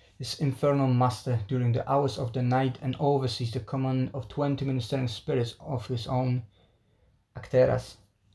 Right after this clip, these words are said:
A duke of the demon Barmiel, named in the Ars Fiorja, Acteras serves his, his infernal king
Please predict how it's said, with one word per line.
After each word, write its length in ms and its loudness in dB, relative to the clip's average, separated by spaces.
A 40 -4
duke 220 2
of 120 2
the 80 0
demon 320 4
Barmiel, 540 4
named 500 0
in 120 0
the 140 0
Ars 360 6
Fiorja, 540 2
Acteras 380 4
serves 440 0
his, 240 -8
his 220 -2
infernal 560 2
king 380 2